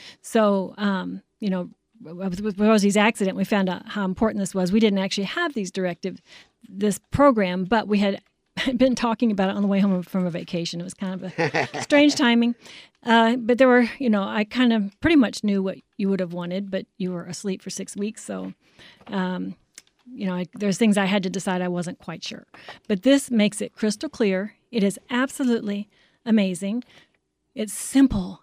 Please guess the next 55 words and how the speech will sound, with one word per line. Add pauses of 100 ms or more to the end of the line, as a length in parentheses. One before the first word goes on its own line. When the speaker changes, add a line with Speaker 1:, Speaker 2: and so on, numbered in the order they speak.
Speaker 1:
It's
simple
'cause
it's
not,
it's
just
this
one
mission,
and
that's
to
get
this
stuff
in
writing.
And
they
just
ask
you
some
simple
questions. (460)
There's
a
place
to
download
documents.
Speaker 2:
It's
Speaker 1:
like
Speaker 2:
a,
Speaker 1:
your
Speaker 2:
it's
a
website
or
an
Speaker 1:
Mm-hmm.
Speaker 2:
app? (240)
Speaker 1:
Both. (320)
Speaker 2:
Okay. (240)
Speaker 1:
You
can
do
it
both
ways. (300)
You
can
upload, (120)
um,